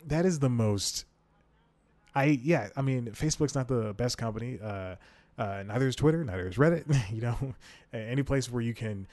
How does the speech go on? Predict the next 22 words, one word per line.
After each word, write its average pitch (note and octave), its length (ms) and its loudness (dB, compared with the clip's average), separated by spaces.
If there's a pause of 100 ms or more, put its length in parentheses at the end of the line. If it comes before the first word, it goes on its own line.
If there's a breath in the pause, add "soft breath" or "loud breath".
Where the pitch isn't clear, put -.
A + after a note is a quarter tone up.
(140 soft breath)
anonymously B2 680 2
go A#2+ 280 4
and G2+ 120 -4
say C3 200 4
racist B2+ 380 2
things, F3 400 2 (300 loud breath)
uh, G2 60 -4 (160)
it's - 280 -4
not E3 160 10
a - 20 10
good E3+ 140 10
company. G#2 360 4 (340 loud breath)
Um, G#2 380 2 (280)
and B2 80 0
I G#2+ 60 0
just G#2+ 180 -2
thought G2+ 280 4 (1000)
that F#2+ 180 -2
person G2 340 -2
is, F#2 220 -4
uh, E2+ 260 -6
overreacting. E2+ 720 -6